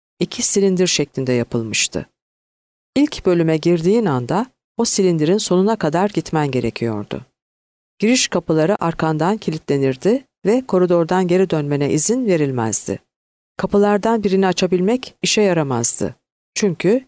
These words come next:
biri açılsa sonraki açılmazdı. İsteksiz erleri göreve odaklamak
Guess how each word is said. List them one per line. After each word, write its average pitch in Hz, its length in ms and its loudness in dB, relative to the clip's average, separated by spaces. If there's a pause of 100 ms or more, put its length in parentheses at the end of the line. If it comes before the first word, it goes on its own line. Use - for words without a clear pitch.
(100)
biri 226 160 2
açılsa 139 640 -2 (140)
sonraki 170 520 -2
açılmazdı. 110 760 -4 (580)
İsteksiz 226 580 0
erleri 170 400 2
göreve 180 320 2
odaklamak 151 760 -2